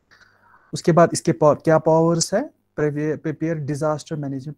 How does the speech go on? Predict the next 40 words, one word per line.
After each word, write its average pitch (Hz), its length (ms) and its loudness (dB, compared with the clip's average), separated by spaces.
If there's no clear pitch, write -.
plan 139 260 -8
for 147 220 -8
district, 131 380 -8
डिस्ट्रिक्ट 143 420 -8
के 139 80 -6
लिए 120 240 -6
प्लान 113 380 -8
बना। 107 140 -12
अब 143 320 -4
नेशनल 143 460 -6
लेवल 165 140 -4
पे 160 120 -8
जो 160 120 -8
प्लान 151 300 -6
बना, 156 220 -8
हो 165 80 -2
सकता 160 300 -8
है - 20 -4
उसमें 160 180 -8
कुछ - 180 -12
मॉडिफिकेशन 135 720 -6
करनी 139 340 -8
हो, 127 240 -8
तो 180 60 -6
डिस्ट्रिक्ट 139 400 -8
लेवल - 300 -6
पे। - 100 -12
अब 127 120 2
आपने 143 260 0
पिछली 147 300 -6
बार 147 180 2
जब 135 380 -4
देखा 143 240 -2
लॉकडाउन 135 440 -2
खुल 147 240 -4
गया, 135 240 -2
तो 160 320 -6
धीरे-धीरे 135 680 0
क्लासेस 127 540 -6
स्टार्ट 120 360 0